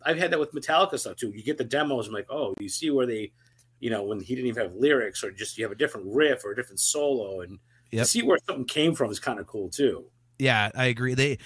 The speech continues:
Speaker 2: Anthrax did that. I know, the, like, the one that I really dug was, uh, the one for State of Euphoria, which is, I know, not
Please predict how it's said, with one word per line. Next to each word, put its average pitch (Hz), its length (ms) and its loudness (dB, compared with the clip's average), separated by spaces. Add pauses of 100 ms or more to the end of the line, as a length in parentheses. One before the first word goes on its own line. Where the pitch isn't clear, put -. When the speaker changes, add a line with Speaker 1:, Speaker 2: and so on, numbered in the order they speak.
(220)
Speaker 2:
Anthrax 139 440 4
did 120 180 0
that. 117 160 4
I 120 80 4
know, 120 220 2
the, 110 180 -8
like, 113 200 -2
the 120 80 -4
one 113 140 0
that 107 80 0
I 110 60 4
really 110 260 2
dug 101 260 0
was, 98 260 -2
uh, 98 260 0
the 98 80 -4
one 104 140 0
for 101 160 -6
State 107 280 0
of 90 100 -4
Euphoria, 98 500 -2
which 98 140 -6
is, 104 180 -4
I 107 80 -4
know, 101 120 0
not 98 240 -2